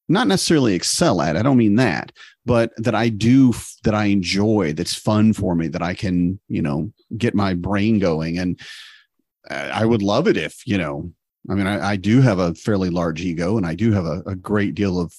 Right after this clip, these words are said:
of love of myself and the way <laughs> of my hearing my own voice,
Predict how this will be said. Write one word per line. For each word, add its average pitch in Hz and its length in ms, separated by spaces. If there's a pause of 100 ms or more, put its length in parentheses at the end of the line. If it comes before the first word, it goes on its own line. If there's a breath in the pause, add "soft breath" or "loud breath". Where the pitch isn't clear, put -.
(120)
of 87 240 (340 loud breath)
love 107 300
of 92 180
myself 92 640
and 95 140
the 92 80
way 104 240
<laughs> - 40
of 139 240
my 127 200
hearing 151 340
my 123 140
own 113 180
voice, 120 380